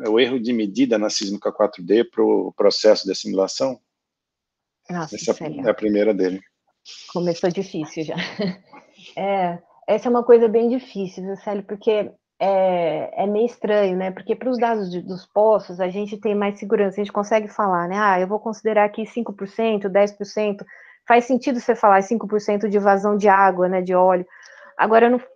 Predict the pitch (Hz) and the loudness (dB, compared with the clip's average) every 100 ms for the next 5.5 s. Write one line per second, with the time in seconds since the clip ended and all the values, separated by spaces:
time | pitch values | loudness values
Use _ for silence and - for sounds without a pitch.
0 | - 214 240 262 - 240 240 226 226 - | 0 2 4 2 4 6 6 4 0 -2
1 | 208 214 214 254 240 233 240 226 214 226 | 2 2 2 -4 -4 -6 -4 -6 -4 -4
2 | 220 214 226 254 277 262 262 214 185 180 | -2 0 0 0 2 0 2 2 2 2
3 | 180 185 214 208 208 214 233 247 247 294 | 0 -2 -2 2 2 2 -2 -4 -4 -4
4 | 233 202 - 202 190 190 180 185 185 208 | -6 -10 -8 -2 -2 0 -2 -2 -6 -6
5 | 214 233 277 208 233 | -6 -8 -6 -8 -8